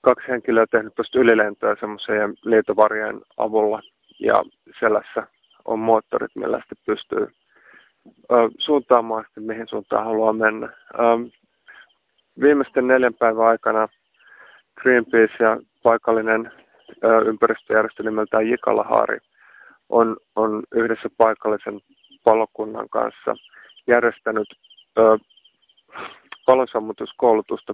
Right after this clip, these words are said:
paikalliselle yhteisölle. Täällä viisikymmentä miestä ja naista osallistui tähän koulutukseen, koulutukseen, joka tänään päättyi, ja nytten, nytten heillä on sitten mahdollisuus itse aktiivisesti olla täällä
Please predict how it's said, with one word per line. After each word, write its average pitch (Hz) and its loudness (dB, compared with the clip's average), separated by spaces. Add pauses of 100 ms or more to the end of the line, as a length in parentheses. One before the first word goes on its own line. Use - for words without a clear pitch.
(100)
paikalliselle 107 -2
yhteisölle. 107 -2 (500)
Täällä 110 -2 (260)
viisikymmentä 123 2
miestä 117 0
ja 110 4
naista 110 -4
osallistui 110 -2
tähän 113 -8
koulutukseen, 113 -2 (640)
koulutukseen, 139 2
joka 113 2
tänään 127 0 (100)
päättyi, 110 0
ja 107 -6
nytten, 107 -2 (420)
nytten 117 -2
heillä 113 4
on 110 0
sitten 107 -14
mahdollisuus 117 -2
itse - -2
aktiivisesti 107 -2 (960)
olla 123 4 (120)
täällä 113 2